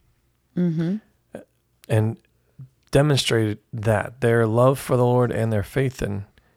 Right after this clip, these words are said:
Speaker 2: him by their obedience.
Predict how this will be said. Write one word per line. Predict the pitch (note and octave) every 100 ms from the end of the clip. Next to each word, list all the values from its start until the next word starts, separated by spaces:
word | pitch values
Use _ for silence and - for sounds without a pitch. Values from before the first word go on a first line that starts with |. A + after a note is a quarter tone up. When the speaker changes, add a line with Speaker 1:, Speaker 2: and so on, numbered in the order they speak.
| _
Speaker 2:
him | - F#2+ F#2 G2+ _ _ _ _ -
by | A2 G2 G#2+ A2+
their | A2 G#2
obedience. | G2+ G2 F2+ F#2 - _ - -